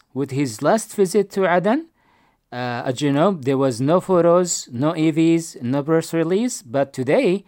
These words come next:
we have seen a lot, a lot of photos, um, either in Facebook, Twitter, media outlets. Uh, I like the smile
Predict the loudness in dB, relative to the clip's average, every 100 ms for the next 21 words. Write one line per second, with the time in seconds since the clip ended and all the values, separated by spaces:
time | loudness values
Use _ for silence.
0 | _ -20 -20 _ -2 -2 0 0 0 0
1 | -4 -2 2 4 2 -4 -16 -20 _ _
2 | _ -8 -2 2 2 2 _ _ -20 _
3 | -8 -8 -6 -2 -2 -2 -10 -10 -14 -20
4 | _ _ _ _ _ _ _ -6 -2 -2
5 | -4 -4 -2 2 0 0 -6 -6 -8 -10
6 | -10 -6 0 2 4 2 0 -8 -20 _
7 | -8 0 2 4 4 2 0 _ _ _
8 | _ -2 -2 -2 0 2 2 2 2 2
9 | -2 -14 -14 _ _ _ _ _ -8 -6
10 | -6 -2 0 2 0 0 -6 -2 2 2
11 | 0